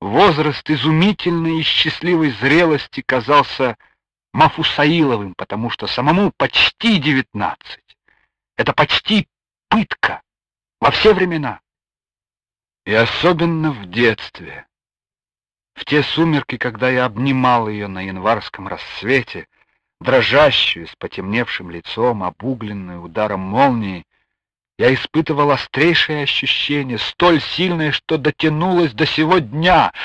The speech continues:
озноб души, жалость к ней, страх за нее. Это и было называемое любовью.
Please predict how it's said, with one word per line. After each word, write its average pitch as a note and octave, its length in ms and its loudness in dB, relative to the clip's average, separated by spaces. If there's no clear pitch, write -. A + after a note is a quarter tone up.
озноб C#3+ 520 4
души, A#2 640 0
жалость D#3 720 2
к - 100 -8
ней, D#2+ 360 -12
страх - 560 0
за G#2+ 160 -12
нее. E2 360 -12
Это - 320 0
и D3 120 -2
было C#3 380 -2
называемое A2 800 -6
любовью. F#2 840 -12